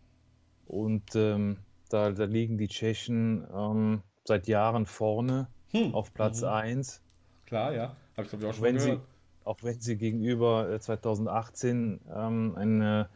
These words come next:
Speaker 1: ähm, abnehmende, einen abnehmenden Verbrauch haben,
Speaker 2: Mhm.
Speaker 1: liegen die im Moment, äh, im, das ist wohl gemessen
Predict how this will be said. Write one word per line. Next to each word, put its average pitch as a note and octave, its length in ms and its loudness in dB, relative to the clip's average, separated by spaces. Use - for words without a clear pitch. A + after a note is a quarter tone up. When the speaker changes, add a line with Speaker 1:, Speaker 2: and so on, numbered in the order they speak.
Speaker 1:
ähm, G#2 560 2
abnehmende, A2 920 4
einen G2+ 140 -2
abnehmenden A#2 460 2
Verbrauch G#2 560 0
haben, A#2+ 440 -2
Speaker 2:
Mhm. F2 340 -10
Speaker 1:
liegen A2+ 300 2
die A2+ 160 2
im G#2+ 100 2
Moment, G#2+ 920 0
äh, A2 400 0
im, G#2+ 200 2
das G2+ 160 0
ist A2+ 180 -2
wohl A2 220 4
gemessen A2+ 720 2